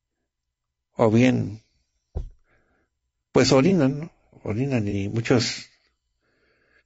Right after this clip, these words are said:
que tienen malos hábitos, pues, tienen escapes de heces y, pues, ahí van a la alberca. O en los lagos, en los ríos. Cuidado con eso.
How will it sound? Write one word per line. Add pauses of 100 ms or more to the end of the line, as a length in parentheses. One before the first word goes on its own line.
que
tienen
malos
hábitos,
pues, (840)
tienen
escapes
de
heces
y,
pues,
ahí
van
a
la
alberca. (1200)
O
en
los
lagos,
en
los
ríos.
Cuidado
con
eso.